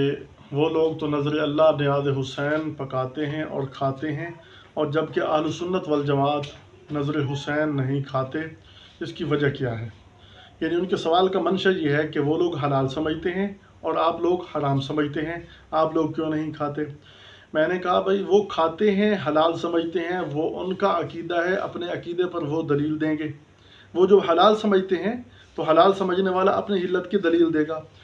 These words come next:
ہم حرام سمجھتے ہیں، ہم غیر اللہ کی ہر نظر حرام سمجھتے ہیں، تو ہم اپنے دلائل دیں گے۔ وہ دلیل کیا ہے؟ آئیے ذرا اٹھائیے سورۃ المائدہ،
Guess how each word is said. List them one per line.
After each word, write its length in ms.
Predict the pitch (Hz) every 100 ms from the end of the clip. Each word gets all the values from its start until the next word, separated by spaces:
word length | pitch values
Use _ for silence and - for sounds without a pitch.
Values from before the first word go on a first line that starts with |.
| - - -
ہم 160 | 185 196
حرام 380 | 165 156 160 160
سمجھتے 480 | 180 185 180 208 196
ہیں، 140 | 226 220 - - _ 170
ہم 180 | 190 147
غیر 260 | 165 170
اللہ 300 | 170 180 196 190
کی 140 | 208 165
ہر 140 | 165 180
نظر 400 | 170 165 202 226 -
حرام 300 | 160 156 180
سمجھتے 480 | 151 165 151 139 151
ہیں، 120 | 139 127 - - -
تو 140 | - 160
ہم 120 | 208 208 170
اپنے 200 | 175 175 160
دلائل 300 | 160 175 170
دیں 120 | 170
گے۔ 140 | 175 165 - - - -
وہ 100 | 170 170
دلیل 240 | 180 208 202
کیا 160 | 208 185
ہے؟ 100 | 190 190 - - - -
آئیے 320 | 170 185 214 202
ذرا 200 | 165 160
اٹھائیے 500 | 151 156 160 190 220 214 - - - -
سورۃ 280 | 165 165 165
المائدہ، 560 | 156 143 147 165 170